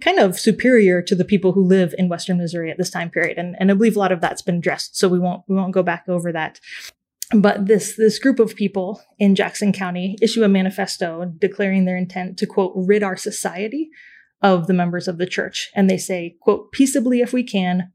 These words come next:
forcibly if we must." It says, uh, "Some Jackson County residents have long been trying to get rid of the saints." But the revelation itself never specifically addresses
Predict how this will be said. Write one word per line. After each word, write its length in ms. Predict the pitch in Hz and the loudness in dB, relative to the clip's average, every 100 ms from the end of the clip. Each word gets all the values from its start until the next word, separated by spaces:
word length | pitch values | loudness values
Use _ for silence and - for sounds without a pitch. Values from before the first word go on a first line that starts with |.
| _ | _
forcibly 640 | - 214 196 180 180 170 | 2 2 2 0 -2 -2
if 160 | 160 170 | -4 -4
we 120 | 180 | -4
must." 560 | 170 156 - - - - _ _ _ - _ _ _ _ _ _ _ _ _ - | -4 -8 -10 -14 -14 -20 _ _ _ -20 _ _ _ _ _ _ _ _ _ -20
It 220 | - _ | -20 _
says, 420 | - 190 175 170 - | 0 0 0 -4 -6
uh, 200 | 196 180 | -4 -4
"Some 380 | 175 226 202 196 | -2 2 2 2
Jackson 300 | 190 170 208 | 0 -2 -2
County 240 | 180 185 | -2 -2
residents 460 | 180 180 185 175 175 | -2 -2 -2 -4 -4
have 160 | 190 175 | -4 -4
long 240 | 180 180 | -2 0
been 160 | 175 175 | -2 -4
trying 480 | - 180 165 175 | -6 -8 -8 -12
to 120 | 175 185 | -8 -6
get 140 | - | -4
rid 140 | 180 | -4
of 100 | 170 | -4
the 100 | 165 | -4
saints." 520 | 180 - 160 185 - - _ _ _ _ _ _ _ | -6 -6 -10 -12 -14 -16 _ _ _ _ _ _ _
But 340 | 175 - - _ | -2 -2 -2 _
the 120 | 208 | 0
revelation 480 | 208 226 165 160 196 | 2 4 2 2 -2
itself 420 | - - 233 240 | -2 0 0 2
never 240 | 202 214 240 | 2 4 4
specifically 720 | 226 202 202 202 196 185 180 | 4 4 2 2 2 0 0
addresses 720 | 180 185 180 - 190 180 180 | -2 -2 -2 -2 -4 -4 -8